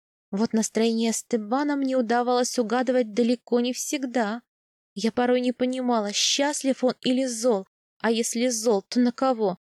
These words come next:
На меня, на себя, на прислугу? Впрочем, в его присутствии я думала совершенно о другом. Стоило ему меня коснуться, даже ненароком, даже краем рукава, я заливалась краской,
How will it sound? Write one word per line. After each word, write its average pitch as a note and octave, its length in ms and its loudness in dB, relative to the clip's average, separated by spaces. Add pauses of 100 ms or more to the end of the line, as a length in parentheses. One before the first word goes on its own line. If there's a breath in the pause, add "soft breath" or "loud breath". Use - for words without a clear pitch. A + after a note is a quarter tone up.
На A3 180 4
меня, A3+ 640 0
на G#3+ 180 -2
себя, A3+ 640 0
на A3 160 0
прислугу? A3+ 800 -2 (540)
Впрочем, D4+ 540 -2
в - 20 -4
его B3 260 0
присутствии B3+ 600 -2
я A#3 140 0
думала A#3 320 -2
совершенно G#3+ 920 -4
о F#3 40 -10
другом. F#3+ 520 -6 (380)
Стоило G#3 440 -6
ему G#3 180 -2
меня G#3+ 300 -4
коснуться, B3 800 -4 (260)
даже A#3+ 340 2
ненароком, C4 800 0
даже A#3+ 260 0
краем C#4+ 400 -2
рукава, C4+ 580 0 (400)
я G#3 140 0
заливалась G3+ 640 -4
краской, G3 680 -8